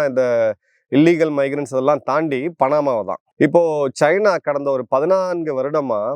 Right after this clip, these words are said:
பனாமால கால் வச்சு கொஞ்சம் கொஞ்சமா, ஏன்னா அது அமெரிக்காக்கு அருகில் இருக்கக்கூடிய நாடு அப்படின்றதுனால, இலங்கை அளவுக்கு கொஞ்சம் ஈஸியா ஹேண்டில் பண்ணாம, பொறுமையா கொஞ்சம் கொஞ்சமா ஹேண்டில் பண்ணி, ஹேண்டில் பண்ணி, கோடிக்கணக்கான பில்லியன் டாலர்களை முதலீடு பண்ணி,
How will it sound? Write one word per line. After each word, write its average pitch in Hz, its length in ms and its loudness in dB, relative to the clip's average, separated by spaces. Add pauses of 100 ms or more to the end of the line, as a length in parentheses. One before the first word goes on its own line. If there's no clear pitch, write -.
(100)
பனாமால 151 520 2
கால் 135 260 0
வச்சு 117 320 -8
கொஞ்சம் 220 400 2
கொஞ்சமா, 185 360 -4
ஏன்னா 160 160 -2
அது 147 100 -2
அமெரிக்காக்கு 165 440 -2
அருகில் 156 200 -2
இருக்கக்கூடிய 135 380 -4
நாடு 131 440 0
அப்படின்றதுனால, 113 680 -2 (640)
இலங்கை 180 280 4
அளவுக்கு 156 440 -2
கொஞ்சம் 139 260 -2
ஈஸியா 147 320 0
ஹேண்டில் 131 300 -4
பண்ணாம, 104 420 -4 (100)
பொறுமையா 202 520 2
கொஞ்சம் 156 240 -4
கொஞ்சமா 151 320 -4
ஹேண்டில் 139 320 -4
பண்ணி, 123 200 -2
ஹேண்டில் 120 360 -2
பண்ணி, 107 320 -4
கோடிக்கணக்கான 151 720 0
பில்லியன் 123 360 -4
டாலர்களை 120 380 0
முதலீடு 113 420 -2
பண்ணி, 101 300 -2